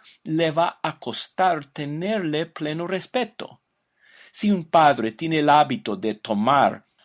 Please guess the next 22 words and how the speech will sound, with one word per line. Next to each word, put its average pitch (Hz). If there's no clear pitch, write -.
jamás 247
puede 170
afirmar 143
tener 147
un 139
compromiso 135
serio 135
para 110
con 113
el 107
Señor, 117
y 185
tampoco 175
puede 151
exigir 151
lo 170
mismo 180
de 190
sus 208
hijos. -
Al 139
contrario, 135